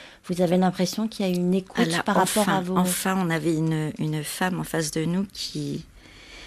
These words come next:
Speaker 2: qui nous a, euh, euh, écoutés,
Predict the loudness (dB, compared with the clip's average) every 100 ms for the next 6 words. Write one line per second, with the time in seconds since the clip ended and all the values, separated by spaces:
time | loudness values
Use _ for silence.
0 | -20 -20 -18 -6 0 2 2 2 2 2
1 | 2 0 -2 -4 -6 -8 -10 -10 -8 -6
2 | -6 -2 -2 -2 -6 -6 -2 -2